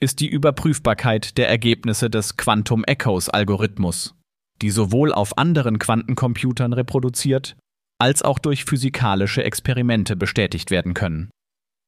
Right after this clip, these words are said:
Dies stellt einen Meilenstein in der Entwicklung von Quantencomputern dar, da bisherige Behauptungen zur Quantenüberlegenheit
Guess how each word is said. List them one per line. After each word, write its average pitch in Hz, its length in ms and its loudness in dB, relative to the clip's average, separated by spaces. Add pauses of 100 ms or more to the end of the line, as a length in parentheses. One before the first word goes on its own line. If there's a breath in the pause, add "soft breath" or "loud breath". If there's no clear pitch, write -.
(320)
Dies 170 400 0
stellt 139 380 2
einen 147 240 4
Meilenstein 113 680 2
in 117 140 0
der 120 160 2
Entwicklung 117 460 0
von 127 200 -2
Quantencomputern 120 920 0
dar, 113 320 2 (420 soft breath)
da 120 120 4
bisherige 147 600 0
Behauptungen 123 680 0
zur 110 420 0
Quantenüberlegenheit 117 1300 0